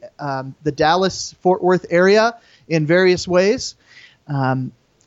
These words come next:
just coming alongside with what God is already doing there in Dallas. It's gonna be a really, really great time. Archbishop Foley Beach is going to be speaking with us.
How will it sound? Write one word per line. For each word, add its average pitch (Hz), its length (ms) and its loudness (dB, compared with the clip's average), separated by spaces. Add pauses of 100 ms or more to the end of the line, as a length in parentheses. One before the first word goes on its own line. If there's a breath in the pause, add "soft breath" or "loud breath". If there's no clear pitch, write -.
just 160 240 -4
coming 196 240 -2
alongside 180 600 2
with 175 120 -4
what 160 180 -2
God 170 260 2
is 151 100 -6
already 165 400 2
doing 170 300 -2
there 175 160 0
in 165 60 -4
Dallas. 170 280 2
It's 165 140 -6
gonna 190 160 0
be 175 140 0
a 147 80 0
really, 196 300 0
really 180 220 2
great 175 300 0
time. 185 340 0
Archbishop 170 580 -2
Foley 180 260 0
Beach 214 340 -2
is 196 100 -6
going 208 160 0
to 202 80 -2
be 196 100 -2
speaking 190 440 -6
with 196 240 -4
us. 196 320 0